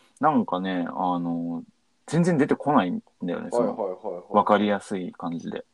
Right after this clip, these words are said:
Speaker 2: へー。
Speaker 1: だからなんかそういう問題だなと思って。
Speaker 2: はい、はい、はい、はい、はい。
Speaker 1: だって俺のうちの実家のベランダも結構状況がやばくて。
Speaker 2: はい、はい、はい。
Speaker 1: なんかひび入っちゃったの、どっかに。
Speaker 2: え、じゃあ、な-、何？ど-、どうこわ-、どう壊れるの？どこに？
Speaker 1: で、どっかにひび、あのね、ベランダってこう、ちっちゃいベランダとか大きいベランダとかあっ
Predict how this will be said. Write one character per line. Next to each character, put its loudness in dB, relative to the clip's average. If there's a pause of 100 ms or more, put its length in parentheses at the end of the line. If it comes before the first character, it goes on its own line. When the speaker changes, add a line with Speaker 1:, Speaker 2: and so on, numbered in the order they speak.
(100)
Speaker 2:
へ -8
ー。 -2
Speaker 1:
だ 8
か 8
ら 8
な 8
ん 2
か -2
そ -2
う 2
い -2
う -4
問 0
題 4
だ 0
な -2
と -16
思 -16
っ -20 (120)
て。 -18 (260)
Speaker 2:
は 4
い、 2
は -2
い、 -12
は -2
い、 0
は -
い、 -8
は -12
い。 -20
Speaker 1:
だ 2
っ -10
て -6
俺 2
の -2
う -12
ち -18
の -8
実 -6
家 0
の 4
ベ 4
ラ 8
ン 4
ダ 6
も 2
結 -6
構 0
状 4
況 6
が 8
や 6
ば 0
く -20
て。 -16 (320)
Speaker 2:
は 0
い、 2
は -2
い、 -14 (180)
は -8
い。 -4
Speaker 1:
な -2
ん -6
か -2
ひ -8
び 0
入 2
っ -2
ち -12
ゃ -2
っ -10
た -10
の、 -8
ど -10
っ -20
か -12
に。 -16 (120)
Speaker 2:
え、 -6
じ -
ゃ 4
あ、 4
な-、 -2 (100)
何？ -2
ど-、 2
ど 2
う -14
こ -2
わ-、 -6
ど -6
う -10
壊 -2
れ -8
る -16
の？ -20
ど -8
こ -8
に？ -12
Speaker 1:
で、 -4
ど -2
っ -12
か 2
に -4
ひ 2
び、 0
あ 6
の 0
ね、 -2
ベ 2
ラ 6
ン -4
ダ 0
っ -4
て -10
こ 4
う、 -2
ち -14
っ -18
ち 0
ゃ 4
い 4
ベ 4
ラ 4
ン -2
ダ -4
と -20
か -4
大 -2
き -2
い 4
ベ -2
ラ -4
ン -6
ダ -6
と -20
か -12
あ -8
っ -20